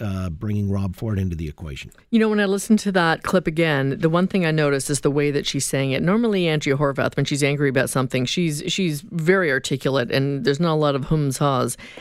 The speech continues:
Speaker 2: And I think that, that as soon as that came out of her mouth, I think she realized that that was the wrong thing to do, because the rest of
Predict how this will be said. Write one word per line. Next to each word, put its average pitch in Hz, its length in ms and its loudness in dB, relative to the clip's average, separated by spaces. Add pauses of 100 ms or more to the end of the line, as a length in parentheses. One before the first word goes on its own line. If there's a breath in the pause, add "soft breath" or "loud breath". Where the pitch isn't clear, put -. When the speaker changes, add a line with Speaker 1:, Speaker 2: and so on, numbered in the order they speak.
(100 loud breath)
Speaker 2:
And 160 220 2
I 156 60 4
think 220 180 2
that, 160 140 0
that 147 120 2
as 147 100 0
soon 226 180 2
as 240 80 0
that 180 180 -2
came 165 180 2
out 156 120 0
of 143 80 0
her 143 100 0
mouth, 139 320 0
I 139 40 -4
think 151 180 0
she 147 160 -2
realized 139 400 0
that 117 100 -6
that - 160 -2
was 139 120 -6
the 131 100 -2
wrong 127 180 0
thing 123 200 -4
to - 100 -6
do, - 200 -4
because 131 360 -2
the 139 140 0
rest 165 260 0
of 143 160 0